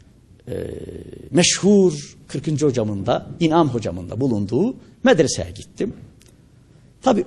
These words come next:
medrese yani taş medrese, eski Osmanlı medresesi. Onlar usulü fıkıh okuyorlar. Ve Molla Husrev'in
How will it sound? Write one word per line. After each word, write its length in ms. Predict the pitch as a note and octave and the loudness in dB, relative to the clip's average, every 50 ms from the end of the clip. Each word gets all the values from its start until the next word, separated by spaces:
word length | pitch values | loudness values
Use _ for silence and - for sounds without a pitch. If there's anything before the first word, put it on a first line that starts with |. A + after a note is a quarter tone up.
| - - | -2 2
medrese 440 | E3 D#3+ D3 A#2+ D#3+ C#3 - - | 4 4 6 6 6 6 6 4
yani 220 | D#4 C#4+ A3+ F#3 E3 | 2 4 4 2 0
taş 260 | - - G3 E3 - - - - - | 0 0 0 2 2 2 0 0 -2
medrese, 480 | B2 - - F2 - - B3 - - - | -4 -4 -4 -6 -6 -6 -4 -4 -4 -4
eski 240 | - - A3+ - - | -4 -4 -2 -2 -4
Osmanlı 420 | - - - - E3 C3+ A2 F2+ | -4 -2 0 2 2 2 2 0
medresesi. 640 | D2 C#2+ C#2+ - - - - - - - - E4+ F#4+ - _ - - - _ _ _ - _ _ - _ _ - | -4 -8 -12 -14 -14 -16 -14 -14 -10 -8 -8 -8 -8 -10 _ -20 -20 -20 _ _ _ -20 _ _ -20 _ _ 6
Onlar 540 | A#3 C4+ B3+ A#3 A#3 B3+ G3+ - - - - - - - _ _ _ _ - - - - _ _ _ _ - | 8 10 10 10 8 8 6 2 -2 -8 -18 -20 -20 -20 _ _ _ _ -20 -20 -20 -20 _ _ _ _ -2
usulü 720 | F#3+ F3+ - - - C#4+ C#4+ A#3+ G3 C4 D#4+ F#4 - - - - - _ _ _ _ _ _ _ _ _ _ _ - | 2 2 4 6 8 8 8 10 10 10 10 8 8 6 0 -18 -20 _ _ _ _ _ _ _ _ _ _ _ 0
fıkıh 320 | - C4 - - E4 B3+ | 4 4 8 10 10 10
okuyorlar. 580 | F#3 - - - G2+ - - - - - - - - - - - - - - - - | 10 8 6 -2 -8 -8 -8 -10 -14 -18 -18 -18 -18 -18 -18 -20 -20 -20 -18 -4 2
Ve 220 | D#3 E3+ C3+ - - - | 4 4 4 4 4 4
Molla 280 | F3 G#3 G3 E3+ C#3+ | 6 6 8 8 6
Husrev'in 640 | C3 - C#3 - - - B2 G#2+ G#2 A#2+ A3 D#4+ | 4 2 -2 -4 -2 0 0 2 2 2 0 0